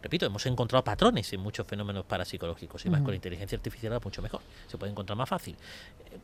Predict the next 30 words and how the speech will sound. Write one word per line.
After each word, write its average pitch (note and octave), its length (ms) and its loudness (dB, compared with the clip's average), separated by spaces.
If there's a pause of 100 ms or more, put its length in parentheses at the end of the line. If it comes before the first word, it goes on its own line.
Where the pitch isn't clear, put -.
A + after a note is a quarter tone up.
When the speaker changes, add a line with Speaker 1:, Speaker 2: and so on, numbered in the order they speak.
Speaker 1:
caso G3 240 6
importante A#2+ 480 0
este - 260 -14
del D#2 100 -14
que - 80 -14
estamos - 260 -10
hablando. - 340 -16
Speaker 2:
Ujú. D3 200 0
Eh, C#3+ 120 -4
José, G3 420 4
¿de D3 380 6 (120)
qué D#3+ 140 6
teoría F3+ 580 8 (380)
propondrías, D#3+ 1200 8
eh, C3 400 8
para C3+ 140 8
explicar, D3+ 500 8
eh, D3+ 400 10
la C#3 160 10
posible C#3+ 400 8
causa D3+ 420 6
de D#3+ 80 8
la C#3+ 80 8
presencia C#3 480 4
fantasmal C3+ 800 6
del C3 320 6
doctor C#3 380 4
en D#3 100 6
el C3 100 4
edificio? A#2+ 640 -2